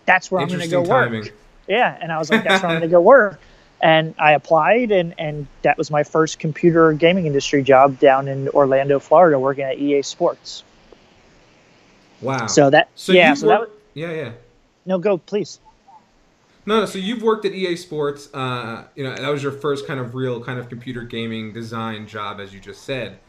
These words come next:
Speaker 2: Um, you, you worked on a number of different, uh, projects there and games that people, that pe-, many people, I'm sure, if they've seen a commercial on T V or if they're, if they're gamers, they definitely know about, uh, these games. Tell, tell me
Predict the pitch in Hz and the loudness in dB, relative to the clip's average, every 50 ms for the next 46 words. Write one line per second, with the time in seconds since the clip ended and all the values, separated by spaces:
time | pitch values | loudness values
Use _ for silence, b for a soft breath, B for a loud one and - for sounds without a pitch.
0 | _ _ _ _ _ _ _ _ - 139 131 131 123 123 120 120 113 117 - _ | _ _ _ _ _ _ _ _ -10 -8 -6 -4 -4 -4 -6 -8 -10 -12 -16 _
1 | _ _ _ _ _ _ _ - 139 160 170 - 170 160 175 170 180 220 - - | _ _ _ _ _ _ _ -14 -12 -12 -12 -10 -10 -10 -6 -2 -2 -2 -2 -2
2 | 339 240 185 151 151 151 185 196 190 175 160 131 127 160 160 160 156 147 139 - | -4 -4 -4 -4 -4 -4 -6 -4 -4 -4 -4 -4 -6 -8 -8 -8 -10 -12 -12 -14
3 | _ _ _ - 120 120 120 117 113 110 110 104 90 - - - - - - - | _ _ _ -16 -14 -12 -10 -10 -10 -10 -10 -12 -14 -18 -20 -20 -20 -20 -20 -20
4 | _ _ _ _ _ _ _ - - - - - - - - - 165 170 220 220 | _ _ _ _ _ _ _ -18 -18 -14 -12 -10 -10 -10 -8 -8 -6 -2 0 2
5 | - - - 110 107 - - - 101 101 107 110 113 113 131 131 165 185 156 120 | 2 2 0 0 0 -2 -2 -4 -6 -8 -10 -10 -10 -8 -6 -6 -6 -6 -8 -10
6 | 113 - 117 107 - - 196 196 190 - 143 127 117 107 - 190 147 139 123 - | -10 -12 -12 -14 -12 -10 -12 -10 -10 -10 -12 -12 -12 -12 -12 -12 -10 -12 -12 -14
7 | - - - 160 - - - - 135 139 165 202 202 - - 135 113 117 117 107 | -16 -18 -18 -18 -18 -18 -16 -12 -8 -6 -6 -6 -6 -8 -10 -12 -12 -12 -12 -12
8 | 110 110 113 - 127 117 117 113 110 104 104 101 - - _ _ - 131 131 131 | -10 -12 -12 -10 -10 -8 -6 -6 -6 -6 -8 -10 -12 -16 _ _ -10 -10 -10 -8
9 | - 165 156 135 - - 127 127 135 131 - 147 127 120 117 120 127 127 135 123 | -8 -8 -8 -8 -8 -8 -8 -8 -8 -8 -10 -10 -10 -12 -12 -10 -10 -10 -8 -8
10 | 123 113 110 110 107 - 117 107 98 - - - 117 113 - 117 113 107 98 110 | -8 -8 -8 -8 -10 -10 -10 -10 -10 -10 -10 -10 -10 -10 -8 -10 -10 -10 -10 -10
11 | 117 139 143 123 113 110 107 104 104 - 113 127 127 123 113 107 104 95 95 95 | -8 -8 -8 -8 -10 -12 -12 -12 -12 -12 -12 -12 -12 -14 -16 -16 -16 -16 -16 -16
12 | 101 98 95 92 92 98 85 - - - - - _ - - - - 113 113 110 | -16 -16 -16 -16 -14 -16 -16 -18 -20 -20 -20 -20 _ -20 -20 -16 -12 -10 -10 -10
13 | 104 101 101 113 107 - 147 139 135 135 127 - 175 185 185 - - 190 185 208 | -10 -10 -12 -14 -12 -8 -8 -8 -8 -8 -8 -8 -8 -8 -10 -10 -10 -8 -6 -6